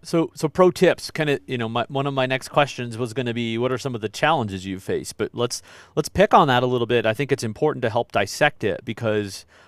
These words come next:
I think we found that too, especially as you move from S M B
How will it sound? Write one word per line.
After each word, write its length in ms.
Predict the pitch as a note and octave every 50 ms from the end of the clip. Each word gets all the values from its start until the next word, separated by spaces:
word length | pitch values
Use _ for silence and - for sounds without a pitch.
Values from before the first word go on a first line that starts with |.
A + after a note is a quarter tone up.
| - - -
I 40 |
think 100 | D3+ D#3+
we 100 | G3+ B3
found 240 | B3 - F3+ C#3 B2+
that 180 | A#2 G#2+ - -
too, 160 | - E3+ D#3
especially 500 | C3 - - - A2 - - F#3 D#3 C3+
as 100 | B2 A2+
you 80 | B2+ B2
move 280 | B2 B2+ C3 B2 A2
from 220 | - - B2+ A#2 A2+
S 200 | A2+ A#2+ - -
M 140 | B2 A2+
B 400 | A2 A#2+ A#2+ A#2+ A#2 A2+ A2 G#2+